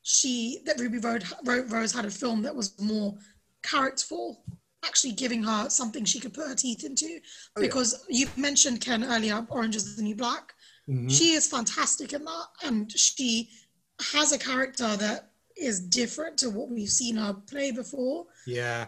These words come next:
Speaker 1: And she shone in it because it was different and it was real and it was gritty.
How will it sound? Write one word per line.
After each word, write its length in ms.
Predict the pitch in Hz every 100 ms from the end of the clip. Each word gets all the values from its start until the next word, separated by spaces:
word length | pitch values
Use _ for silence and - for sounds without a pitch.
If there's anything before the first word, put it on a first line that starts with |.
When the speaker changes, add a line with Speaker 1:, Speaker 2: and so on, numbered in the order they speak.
| -
Speaker 1:
And 360 | 285 226 220 233
she 260 | - - 254
shone 240 | 294 285
in 120 | 254
it 160 | - -
because 300 | 262 254 220
it 100 | 269
was 200 | 208 -
different 360 | 240 175 320 330
and 100 | 262
it 80 | 262
was 240 | 226 202
real 240 | 208 214 269
and 80 | 294
it 60 |
was 100 | 277
gritty. 480 | 233 247 - 247